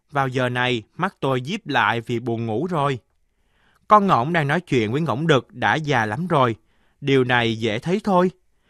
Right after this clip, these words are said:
Thời gian đã làm cho lông nó xám cả, một màu xám bóng không có vạch màu sẫm.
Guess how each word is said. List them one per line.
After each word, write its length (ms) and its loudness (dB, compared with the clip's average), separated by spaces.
Thời 180 2
gian 280 2
đã 100 2
làm 360 4
cho 180 0
lông 300 0
nó 200 2
xám 340 -6
cả, 380 0
một 180 -4
màu 180 -2
xám 340 -2
bóng 280 2
không 260 -2
có 200 -4
vạch 220 -4
màu 200 -2
sẫm. 360 0